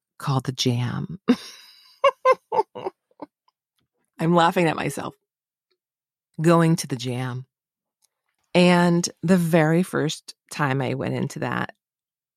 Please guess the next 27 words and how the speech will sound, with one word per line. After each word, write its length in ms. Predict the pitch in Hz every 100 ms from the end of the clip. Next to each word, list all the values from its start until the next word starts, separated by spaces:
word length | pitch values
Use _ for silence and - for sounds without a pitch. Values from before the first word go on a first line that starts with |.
| _
was 560 | - 143 131 123 127 -
the 100 | -
first 260 | 127 135 -
time 280 | 135 123 127
that 140 | 127
I 80 | 127
met 180 | 120 -
one 240 | 135 139
of 60 | 147
my 320 | 143 135 135 - _ - 170
dearest 440 | - 147 147 - -
friends, 440 | 131 123 135 143
one 80 | 135
of 60 |
my 80 | 120
best 240 | 123 143 -
friends. 400 | 131 120 127 - _ _ -
And 520 | 147 139 139 135 139 - _ _ _ _ _ _ _ _ _
you 100 | 175
go 220 | 175 190
in 540 | 185 185 175 170 170 190 -
and 340 | 156 147 143
it's 140 | 143 -
a 60 | 143 _ _ _ _
group 180 | 151 151
of 80 | 151
people, 680 | 156 - 139 139 139 139